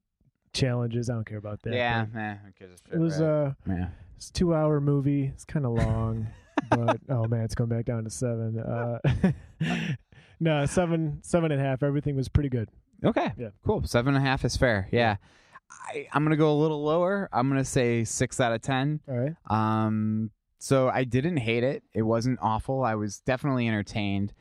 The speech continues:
Speaker 2: I'm not gonna watch it again, probably ever.
Speaker 1: Okay.
Speaker 2: Um,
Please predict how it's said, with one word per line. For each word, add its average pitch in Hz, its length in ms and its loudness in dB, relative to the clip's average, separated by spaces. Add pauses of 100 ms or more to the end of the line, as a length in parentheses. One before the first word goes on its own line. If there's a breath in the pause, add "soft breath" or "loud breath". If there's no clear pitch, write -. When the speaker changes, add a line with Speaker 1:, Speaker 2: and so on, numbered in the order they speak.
(360 soft breath)
Speaker 2:
I'm 107 240 2
not 127 180 2
gonna 120 140 2
watch 104 340 0
it - 60 -6
again, 104 640 -2
probably 98 400 2
ever. 101 520 0
Speaker 1:
Okay. 98 100 -2
Speaker 2:
Um, 98 720 0